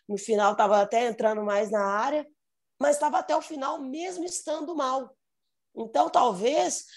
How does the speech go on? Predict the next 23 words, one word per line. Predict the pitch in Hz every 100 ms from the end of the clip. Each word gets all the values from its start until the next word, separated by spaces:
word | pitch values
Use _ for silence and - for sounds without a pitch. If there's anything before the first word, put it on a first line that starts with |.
| -
essa | - 220 277
insistência | 277 - 285 - - 247 302 302
em | 285 240
algumas | 202 202 214 208 208
peças | - 247 320 - 226
não | 214 226
sejam | 302 285 262 302 285 _ _ _ _
positivas | 269 285 320 - 294 330 294
ao | 226 185
Galo. | 175 151 156 - _ _ _ _
Hoje, | - 247 302 214 208 - _ -
talvez | 208 202 214
já | 220 220
que | 254
a | 233 190 190
situação | - 208 233 208
física, | 214 202 175 196
tanto | - 247 254
do | 240
Zarate | 240 220 185 175 -
quanto | 196 196 180
do | 180
Hulk, | 165 175